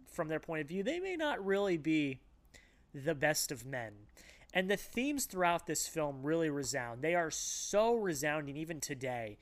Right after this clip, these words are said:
I mean, we're in medieval France in, like, the thirteen hundreds, I believe is what, is what it was. And the themes that are being told there are resounding and so's the same as today, which is crazy, and, uh,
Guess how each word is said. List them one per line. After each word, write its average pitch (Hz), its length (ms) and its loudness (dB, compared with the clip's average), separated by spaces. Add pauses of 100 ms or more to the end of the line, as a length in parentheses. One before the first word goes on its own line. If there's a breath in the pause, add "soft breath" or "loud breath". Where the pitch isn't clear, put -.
(400 loud breath)
I 139 120 2
mean, 151 300 -2 (220)
we're 190 280 2
in 185 180 0
medieval 170 380 2
France 147 580 0
in, 147 60 -8
like, 143 180 -2
the 135 80 -10
thirteen 151 440 -2
hundreds, 143 380 -4
I 165 120 4
believe 165 300 -2
is 147 120 -4
what, 170 140 -4
is 147 100 -6
what 165 140 -2
it 170 80 -4
was. 175 400 0 (840 soft breath)
And 165 420 2 (520)
the 185 100 2
themes 302 540 0
that 226 120 2
are 220 120 0
being 214 320 -6
told 220 320 -2
there 262 240 0
are 208 480 2 (480)
resounding 196 680 -2
and 180 360 -8
so's 202 560 0
the 165 140 -8
same 196 580 -4 (180)
as 175 340 0
today, 151 380 0 (840 loud breath)
which 202 220 2
is 220 400 0
crazy, 175 640 2
and, 156 360 2
uh, 156 180 0